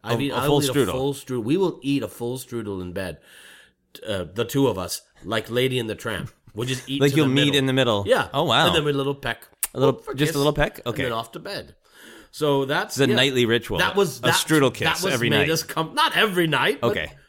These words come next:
Speaker 1: probably three nights a week.
Speaker 2: Okay, that's
Speaker 1: I'd
Speaker 2: okay.
Speaker 1: say at least three nights a week.
Speaker 2: Okay.
Speaker 1: We, we devoured an entire strudel in bed together. <laughs> And so that, you know, that was a part of our very long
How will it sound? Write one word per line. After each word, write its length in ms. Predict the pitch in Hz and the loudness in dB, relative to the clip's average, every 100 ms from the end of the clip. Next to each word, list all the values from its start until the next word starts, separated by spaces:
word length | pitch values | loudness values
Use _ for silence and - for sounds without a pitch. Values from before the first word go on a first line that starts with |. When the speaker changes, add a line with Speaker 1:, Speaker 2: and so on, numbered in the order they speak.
| _ | _
Speaker 1:
probably 240 | - 480 - | -8 -8 -6
three 220 | - 143 | -4 -2
nights 240 | 123 123 | -2 -6
a 40 | 80 | -8
week. 320 | 87 95 - | -10 -12 -14
Speaker 2:
Okay, 280 | - 123 80 | -10 -8 -6
that's 220 | 80 95 | -8 -2
Speaker 1:
I'd 120 | 160 | 0
Speaker 2:
okay. 120 | - 113 | 2 2
Speaker 1:
say 120 | 175 | 0
at 120 | 113 | 0
least 260 | 123 160 - | -4 -4 -2
three 160 | 139 | -4
nights 240 | 131 131 127 | -2 -4 -6
a 60 | |
week. 380 | 113 120 113 - _ | -6 -6 -8 -16 _
Speaker 2:
Okay. 260 | 135 104 65 - _ _ _ | 0 0 -6 -16 _ _ _
Speaker 1:
We, 220 | - 135 131 | -8 -6 -6
we 460 | 107 127 127 113 | -8 -8 -8 -10
devoured 540 | 98 123 120 123 120 113 | -10 -6 -2 0 0 -2
an 80 | |
entire 480 | 110 110 127 117 110 | -8 -8 -6 -6 -6
strudel 420 | 101 - 107 82 71 - - - - - - | -8 -10 -10 -10 -14 -18 -20 -20 -20 -20 -10
in 180 | 107 104 | -8 -2
bed 200 | 110 87 | -2 -2
together. 420 | 90 80 76 76 - 151 | -8 -10 -12 -10 -4 -4
<laughs> 240 | - _ | -4 _
And 120 | - 202 | -10 -2
so 300 | 208 226 - | 2 2 2
that, 260 | 196 226 - - | 0 0 -2 -10
you 140 | 170 190 | -2 0
know, 400 | 127 120 127 117 131 | 0 -2 -6 -10 -2
that 320 | 165 202 175 | -2 -2 -2
was 200 | 175 165 | -2 0
a 60 | 165 | -2
part 320 | 151 156 160 | -2 0 0
of 120 | 151 | 0
our 360 | 147 147 143 131 | -2 0 -2 -4
very 380 | 101 131 147 | -4 -2 0
long 1000 | 139 120 127 127 135 139 143 143 143 139 | 0 -2 -4 -2 2 2 2 -2 -4 -6